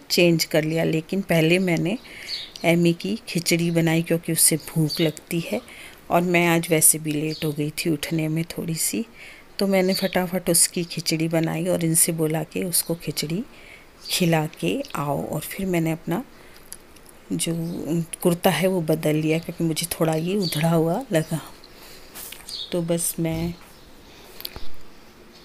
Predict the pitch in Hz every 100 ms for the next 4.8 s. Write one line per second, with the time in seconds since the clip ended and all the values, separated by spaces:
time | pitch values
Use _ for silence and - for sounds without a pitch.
0 | - - 196 175 175 170 175 - 165 165
1 | 165 160 165 160 185 185 196 208 160 -
2 | - 165 160 156 - 165 156 156 143 147
3 | 147 151 147 160 - - 269 - - -
4 | - - - - - - 143 170